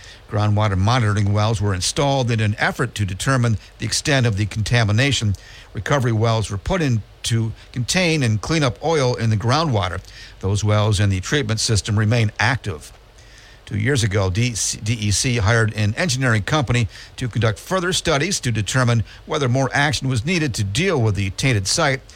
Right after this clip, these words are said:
That investigation revealed the oil-contaminated soil remains between six and eighteen feet below the ground surface. These studies determined the oil apparently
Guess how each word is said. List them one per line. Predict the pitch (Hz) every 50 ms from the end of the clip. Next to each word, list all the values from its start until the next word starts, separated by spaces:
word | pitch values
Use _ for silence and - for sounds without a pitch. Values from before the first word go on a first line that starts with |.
| - - - - - - - - -
That | - 104
investigation | 95 92 90 110 117 107 - 113 98 98 131 131 120 - 123 110
revealed | 107 104 90 101 123 127 123 113
the | 95 104 98 95 104 -
oil-contaminated | 139 143 143 143 131 - - 107 95 - 139 139 143 131 120 117 110 104 110 101 -
soil | - - - 208 214 170 139 135 143 143 - - - - -
remains | 123 117 117 123 120 113 98
between | - 113 98 110 120 110 101
six | - - 175 165 - - - - - - -
and | - 151
eighteen | 156 139 120 - 123 120 117 110
feet | - - 127 120 113 87 90
below | 101 113 113 107 98 90 90 95 -
the | 104 95 95 104
ground | 110 113 113 107 98 87 90 92 -
surface. | - - - 185 139 - 101 78 - - - - - - - - - - - - - -
These | - 80 78 -
studies | - - 127 120 110 104 92 -
determined | - 104 - - 135 131 117 113 110 104
the | 98 101 110
oil | 113 107 104 98
apparently | 95 90 - 151 175 165 139 117 113 117 117